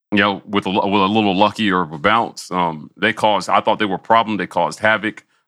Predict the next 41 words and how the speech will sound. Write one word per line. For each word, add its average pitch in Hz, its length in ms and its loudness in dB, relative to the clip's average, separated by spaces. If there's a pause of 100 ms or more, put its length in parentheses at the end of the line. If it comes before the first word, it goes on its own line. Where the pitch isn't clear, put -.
(120)
Um, 85 440 0
you 95 100 -2
know, 85 220 -2
after 107 260 0
that 95 220 0
first 117 220 -2
drive, 95 320 2
their 98 100 -2
quarterback 101 640 -2
looked 98 240 -6
very, 104 420 0
very 107 320 2
uncomfortable 101 760 -2
for - 140 -8
most 98 300 -4
of 90 60 -6
that 95 180 0
game. 95 360 -4 (840)
So, 92 460 -2
you 104 100 -2
know, 87 280 -2
uh, 87 200 2
everybody 101 400 0
kept 110 220 -4
screaming, 120 400 -4
"Why 165 160 -2
don't 233 180 -4
we 240 120 2
blitz?" 233 560 -6
Right? 120 300 0
Well, 123 300 -6 (160)
you 95 60 -4
know, 92 260 -4
we - 80 -10
did 120 200 -2
it. - 80 -16 (280)
We 87 80 -10
blitzed. 95 380 -6
We - 60 -12
sent 101 300 -4
guys, 107 480 0